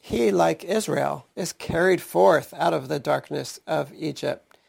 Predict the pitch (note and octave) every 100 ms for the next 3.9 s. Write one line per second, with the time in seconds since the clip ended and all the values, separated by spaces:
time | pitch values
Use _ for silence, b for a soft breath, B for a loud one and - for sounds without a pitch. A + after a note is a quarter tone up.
0 | b G3+ F#3+ F3 E3 - C3+ - C3+ D3
1 | - B2 C#3+ C#3+ C#3 C3+ B2+ C3+ - C#3
2 | C3 - C#3+ B2 C#3 _ B B B B
3 | B B _ - F3+ F3+ D#3+ C#3+ C#3+